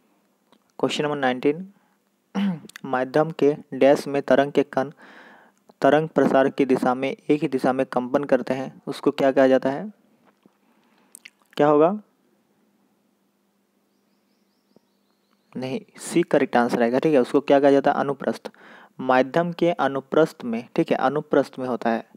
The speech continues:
कहाँ पर होता है? अनुप्रस्थ में तरंग के कण तरंग प्रसार की दिशा में एक ही दिशा में कंपन करते हैं। ठीक है, ऑप्शन नंबर सी correct answer आएगा।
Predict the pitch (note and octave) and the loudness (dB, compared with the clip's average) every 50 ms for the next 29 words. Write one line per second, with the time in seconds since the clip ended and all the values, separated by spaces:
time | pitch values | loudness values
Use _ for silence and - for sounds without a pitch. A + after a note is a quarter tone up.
0 | _ _ _ _ _ _ _ _ - C#3 C#3 C#3 D#3 D3 D3 C#3+ D3 D3+ E3 F#3 | _ _ _ _ _ _ _ _ -2 0 0 2 2 0 0 0 -2 -6 -6 -6
1 | - C3 B2+ C3 B2+ - D#3+ D#3+ - - D3+ C#3+ D3+ E3+ E3+ _ _ _ - - | -4 -4 -4 -4 0 0 0 0 0 -2 -8 -6 -6 -6 -8 _ _ _ 0 2
2 | C3 C3+ D3 D3+ - D#3 C3+ - - C3+ C#3 D#3 E3+ _ _ - - - - - | 2 2 2 0 0 -2 -2 0 0 -2 -2 -2 -4 _ _ -20 -20 -20 -20 -20
3 | - _ _ _ _ _ _ _ _ - D3+ C#3+ C#3 C3 C#3+ C#3+ - - _ - | -20 _ _ _ _ _ _ _ _ 2 4 4 4 2 0 -2 -12 -8 _ -2
4 | C3+ C3+ C3 - C3+ C3+ C#3 C#3+ - - B2+ B2+ B2 - - B2 B2 C3 C3 - | 0 0 0 2 2 2 2 2 0 -2 0 0 0 -2 -2 -4 -2 -2 -4 0
5 | C3+ C#3 D3+ D3 D#3 C3 B2+ A#2+ - B2+ B2+ C#3 C#3+ - - B2 B2 A#2 C3+ C3+ | 2 2 2 2 2 0 0 0 -2 -2 -2 -2 -4 -2 -4 -6 -4 -2 -4 -4
6 | C3 - - A#2 A2+ - A#2+ B2 A#2+ - _ _ _ - - - - _ - - | -4 -2 -4 -4 -4 -2 -4 -6 -6 -8 _ _ _ -20 -20 -20 -12 _ -6 -4
7 | D3 - C#3 - - _ _ _ - - B2+ - - - D3+ D3+ D3+ D3+ E3 F#3 | 0 0 0 0 -2 _ _ _ -2 -2 -2 0 0 -2 -2 -2 0 -2 -2 -2
8 | G3 - _ - - - - D#3 D3+ - C#3 A#2+ A2+ - A#2 A#2 A#2 - - A2+ | -2 -4 _ -16 -8 -4 -4 -2 0 2 2 0 0 -2 -4 -6 -4 -4 -2 -2
9 | A2 A2+ A2+ A2+ A#2 D3 | -2 -2 -4 -6 -8 -12